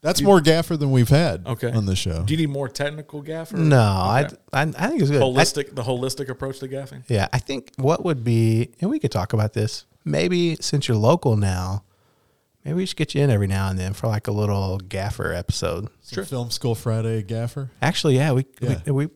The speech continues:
Speaker 3: could maybe start pulling in guests for
Speaker 2: Scenarios?
Speaker 3: Film School Friday.
Speaker 1: Yeah, 'cause I, all I did, 'cause we did a gaffer episode, but I just talked about, like,
Speaker 3: What a gaffer
Speaker 1: what it
Speaker 3: is.
Speaker 1: was.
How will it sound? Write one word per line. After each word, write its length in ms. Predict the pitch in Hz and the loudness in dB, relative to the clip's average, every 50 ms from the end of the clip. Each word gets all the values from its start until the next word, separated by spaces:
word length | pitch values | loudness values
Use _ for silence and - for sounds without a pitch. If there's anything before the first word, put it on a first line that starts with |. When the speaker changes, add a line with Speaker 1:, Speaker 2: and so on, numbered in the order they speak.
| _ _ - | _ _ -18
Speaker 3:
could 180 | - - 214 202 | -16 -12 -8 -2
maybe 220 | 180 147 127 117 | 0 0 2 2
start 300 | 113 - - 117 107 - | 0 0 2 0 0 2
pulling 320 | - - 120 117 113 107 107 | 0 -2 0 0 0 0 0
in 160 | 104 104 101 | 0 -2 -2
guests 440 | 98 95 98 104 110 110 120 123 127 | -2 -2 0 2 2 2 2 0 0
for 60 | 127 131 | 0 2
Speaker 2:
Scenarios? 220 | 127 110 135 135 | 2 2 2 2
Speaker 3:
Film 240 | 135 117 107 104 104 | 2 0 2 0 0
School 280 | - - - 107 101 98 | -4 -2 -2 -2 -2 -2
Friday. 500 | - 95 95 101 104 95 85 87 - - _ _ _ _ _ - | -2 -2 0 0 0 0 -2 -6 -8 -14 _ _ _ _ _ -4
Speaker 1:
Yeah, 180 | 143 147 147 | -2 -2 -2
'cause 220 | 143 143 135 113 139 | -2 -4 -4 -2 -2
I, 140 | 156 160 | -2 -2
all 280 | - - 131 151 160 147 | -4 -4 -4 -2 0 0
I 140 | 139 156 165 | 0 0 -2
did, 320 | 135 120 139 127 123 113 110 - - - - - | -2 -2 -4 -4 -4 -6 -10 -16 -20 -20 -12 -4
'cause 160 | - 147 120 | -4 -2 0
we 140 | 123 147 151 | 0 -2 0
did 160 | 147 156 147 | 0 0 0
a 40 | 143 117 | 0 -2
gaffer 400 | 110 120 117 117 117 - 117 113 | -2 -2 -2 -2 -2 -2 -2 -4
episode, 480 | 113 107 110 107 - - 120 110 107 98 | -4 -2 -2 -2 -2 0 0 0 0 0
but 100 | 104 104 | -2 -4
I 80 | 107 113 | -4 -4
just 180 | 123 - - | -6 -6 -4
talked 260 | - 120 110 107 - | -4 -4 -4 -4 -6
about, 300 | - 104 107 104 101 80 | -8 -8 -6 -6 -6 -6
like, 200 | 92 101 101 - - | -8 -8 -8 -6 -4
Speaker 3:
What 200 | 107 98 92 - | -4 -2 -2 -4
a 40 | 87 | -4
gaffer 180 | 92 92 92 | -6 -4 -4
Speaker 1:
what 100 | - 101 | -4 -4
it 100 | 98 90 | -4 -4
Speaker 3:
is. 60 | 101 | -4
Speaker 1:
was. 320 | 101 98 92 90 85 - | -4 -4 -6 -6 -8 -8